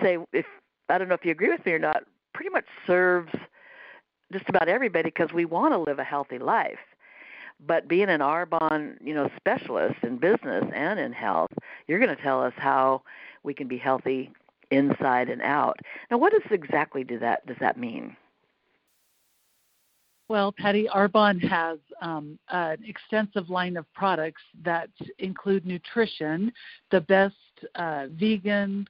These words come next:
Speaker 2: gluten-free, uh, organic, very healthy nutrition products that can be meal replacements or just really good supplements, whole foods supplements, which is what our bodies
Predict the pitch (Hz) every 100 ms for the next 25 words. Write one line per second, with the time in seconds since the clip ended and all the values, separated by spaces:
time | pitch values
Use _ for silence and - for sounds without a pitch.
0 | - 208 220 214 196 202 202 196 196 202
1 | - - - _ _ _ _ _ _ -
2 | 160 156 - - 202 190 202 196 196 190
3 | - - 196 196 208 202 175 180 208 202
4 | 214 196 185 170 - 208 - 190 - 165
5 | 151 170 202 - - - - _ 165 180
6 | 180 - 202 190 190 196 208 214 202 202
7 | 208 202 233 247 269 - 196 185 180 180
8 | - 180 185 180 165 185 165 208 190 175
9 | 165 160 156 _ _ _ - 208 196 190
10 | - - 214 185 156 151 156 _ _ _
11 | - 190 - 160 160 165 165 - 170 190
12 | 160 165 170 165 151 170 160